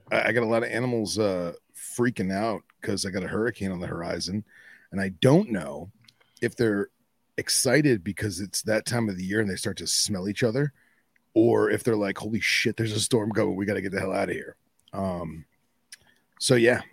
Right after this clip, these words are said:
that's going on. And I, uh, realized that Woma pythons are not for me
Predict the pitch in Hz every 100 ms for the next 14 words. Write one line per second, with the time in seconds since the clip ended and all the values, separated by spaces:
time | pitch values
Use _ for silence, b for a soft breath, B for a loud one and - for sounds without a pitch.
0 | - 98 104 - 110 104 95 117 139 -
1 | B B B B B B B B B 131
2 | 135 131 123 131 120 113 117 120 117 117
3 | 110 101 120 127 127 113 98 107 101 101
4 | 113 110 110 101 107 101 113 101 92 127
5 | 101 98 131